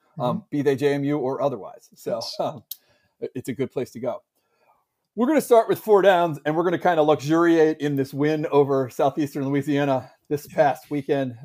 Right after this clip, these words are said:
Speaker 1: Um, a-, and we'll do plenty looking ahead to Montana as well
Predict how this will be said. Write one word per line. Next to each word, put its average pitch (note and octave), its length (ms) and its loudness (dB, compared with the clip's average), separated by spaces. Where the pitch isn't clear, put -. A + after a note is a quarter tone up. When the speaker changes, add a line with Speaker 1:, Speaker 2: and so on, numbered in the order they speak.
Speaker 1:
Um, A#2+ 360 -6
a-, C#3 200 -6
and D3+ 140 -2
we'll D3 100 4
do D3 140 -2
plenty D#3 380 -2
looking C#3+ 300 0
ahead C3 240 -2
to C#3 80 -10
Montana B2+ 480 -6
as A2+ 220 -12
well C#3+ 500 -4